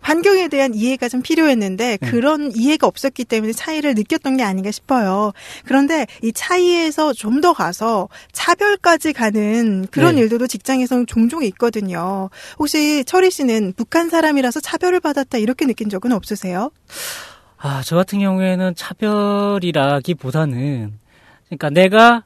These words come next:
Speaker 2: 북한 출신이어서 내 스스로, 스스로가 좀 그렇게 느꼈던 적이 있는 것 같아요. 그러니까
Speaker 1: 음.
Speaker 2: 똑같이 일을 해도, "야, 너 이거 해와." 그러면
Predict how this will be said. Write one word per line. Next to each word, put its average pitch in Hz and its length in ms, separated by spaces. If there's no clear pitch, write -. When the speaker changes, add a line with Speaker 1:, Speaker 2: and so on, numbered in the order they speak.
Speaker 2:
북한 214 320
출신이어서 170 720
내 156 100
스스로, 180 720
스스로가 131 880
좀 - 140
그렇게 170 340
느꼈던 143 640
적이 117 240
있는 113 180
것 113 100
같아요. 107 300
그러니까 220 120
Speaker 1:
음. 214 40
Speaker 2:
똑같이 240 500
일을 175 180
해도, 170 200
"야, 196 180
너 175 240
이거 190 300
해와." 175 520
그러면 151 360